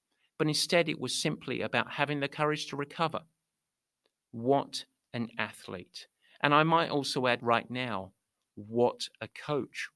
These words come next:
Ryan has become. And it's wonderful to see. And if you follow Ryan, goodness me, he looks a little different now in size with his new obsession and love of strength training. But he has nurtured some world-class performance, including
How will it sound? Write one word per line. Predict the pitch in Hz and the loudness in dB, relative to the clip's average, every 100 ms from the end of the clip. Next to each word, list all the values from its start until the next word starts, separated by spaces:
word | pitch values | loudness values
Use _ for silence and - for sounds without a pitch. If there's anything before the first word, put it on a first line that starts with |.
| 113 | -4
Ryan | 110 110 107 | 0 2 0
has | 113 107 | -6 -10
become. | - - - 107 | -12 -12 -2 -2
And | 98 | -2
it's | 101 - | -6 -6
wonderful | 110 123 135 139 135 123 117 | -2 4 4 2 -2 -4 -6
to | - | -6
see. | 107 - 113 95 _ - - - | -6 -2 -2 -2 _ -20 -12 -4
And | 123 | -2
if | - | -2
you | 113 | -4
follow | - - 180 190 160 | -6 0 6 8 8
Ryan, | 113 104 95 107 113 _ _ - | 6 0 0 -4 -8 _ _ -2
goodness | 120 117 | 0 0
me, | 139 | 0
he | 117 | 2
looks | 113 - | 0 -2
a | 113 | -2
little | 110 101 | -2 -2
different | 120 110 87 80 | -4 -4 -4 -4
now | 131 139 104 - - | -2 0 0 -4 -12
in | 107 104 | -8 -4
size | - 147 139 107 98 | 0 4 4 4 0
with | 101 | -6
his | 104 - | -6 -4
new | 110 110 | -2 -2
obsession | - - 113 - | -2 0 0 0
and | 107 104 | -2 0
love | 104 - | 0 -2
of | - | -8
strength | - 131 135 | -4 -4 -4
training. | - 107 101 95 - - _ | -6 -6 -6 -10 -16 -20 _
But | 120 - | -2 0
he | 156 156 | 0 2
has | 147 127 | 0 -2
nurtured | 117 120 107 - - | 0 0 0 -4 -8
some | - 113 110 | -4 -2 -2
world-class | 110 120 127 131 131 127 - 107 101 - | 2 6 8 6 4 -6 0 0 0 -6
performance, | - - 113 104 - 113 | -12 -8 -4 -4 -4 -4
including | 110 - 156 151 117 104 | -4 -2 2 2 2 -4